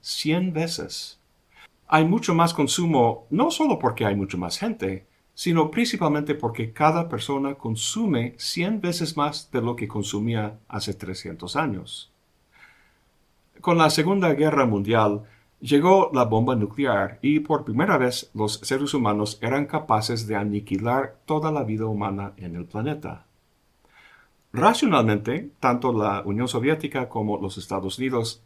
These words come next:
sabían que sería una lo-, una locura usar esas armas. Sin embargo, por la desconfianza, los dos lados producían miles de armas como estrategia de disuasión.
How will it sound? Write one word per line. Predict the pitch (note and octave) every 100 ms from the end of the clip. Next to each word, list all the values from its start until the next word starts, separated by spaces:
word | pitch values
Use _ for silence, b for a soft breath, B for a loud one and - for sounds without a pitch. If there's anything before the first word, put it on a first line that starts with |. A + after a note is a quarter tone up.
| _
sabían | - G#2+ G2+ C3+ C#3 C3+
que | G2+
sería | - G2+ A2 A2 A2+
una | A2+ G#2+
lo-, | G#2+ G#2+
una | B2+ C3
locura | A2+ G#2+ A2 B3+ A2 G#2
usar | A2 G#2+ G2
esas | F#2 G#2+ -
armas. | D#3+ - D#2 - - _ _ b b b b b
Sin | - E3
embargo, | G3+ A3 G3+ A#2 G#2+
por | A2+ G#2+
la | G#2
desconfianza, | G#2 - G2+ C3+ D3+ D3 C#3 B2+ -
los | F#2+ G2
dos | B2 B2
lados | A#2 A2 A2+ A2
producían | G2+ G2 G2 - G2 G2 -
miles | G2+ A2+ B2
de | A#2
armas | G2 G2 F#2+ -
como | F#2 F#2 E2+
estrategia | F2+ - F#2+ F2+ G2 F#2 G2 F#2
de | F2+ F#2
disuasión. | F#2 - - - A#2 G2+ - -